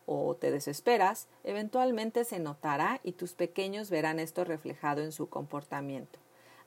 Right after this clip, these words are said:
Ahórrate la desilusión y no lo hagas. A la larga, los resultados son mucho mejores si eres sincero o sincera contigo mismo.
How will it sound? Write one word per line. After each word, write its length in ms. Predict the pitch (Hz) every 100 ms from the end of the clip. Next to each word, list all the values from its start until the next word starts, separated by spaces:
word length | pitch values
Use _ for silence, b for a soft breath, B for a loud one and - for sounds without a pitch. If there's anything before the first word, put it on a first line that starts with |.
| -
Ahórrate 600 | 214 220 233 269 277 226
la 140 | 160
desilusión 680 | 147 151 147 143 - 165 214 -
y 120 | 202
no 280 | 202 202 208
lo 200 | 208 180
hagas. 380 | 147 139 - - - b b b b
A 100 | 170
la 120 | 170
larga, 380 | 180 208 214 220
los 180 | 202 170
resultados 580 | 160 156 151 175 180
son 260 | 180 175 175
mucho 360 | 208 247 - 269
mejores 640 | 165 - 151 151 165 - B B
si 220 | - 185
eres 220 | 185 196
sincero 520 | 175 156 151 180 190
o 100 | 180
sincera 480 | 151 147 143 151 160
contigo 460 | - 131 151 151 160
mismo. 340 | 180 175 -